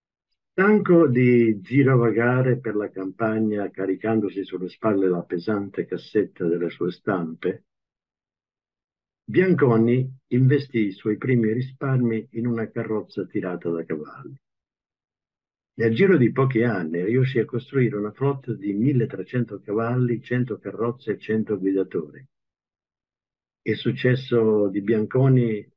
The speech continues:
dei suoi negozi e della sua rete di collegamento fu da quel momento garantito. Egli divenne un rispettabile membro della comunità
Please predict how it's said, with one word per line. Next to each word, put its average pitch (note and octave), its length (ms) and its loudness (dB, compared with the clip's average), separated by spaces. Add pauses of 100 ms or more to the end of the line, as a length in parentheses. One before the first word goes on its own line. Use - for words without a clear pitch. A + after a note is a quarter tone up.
(120)
dei E2+ 120 -14
suoi F#2+ 200 -8
negozi A2+ 600 -2
e F#2 60 -2
della F#2+ 220 -6
sua F2+ 220 -10
rete G2 420 0
di F2+ 240 -4 (720)
collegamento G2 880 0
fu G2+ 480 -2
da F2 280 -8
quel F2 260 -4
momento F#2 680 -2
garantito. F2+ 1000 -6 (320)
Egli A2 320 0
divenne G2+ 500 0
un F#2+ 220 -8
rispettabile G2 720 -2
membro G2 480 0
della E2+ 300 -8
comunità E2+ 840 -4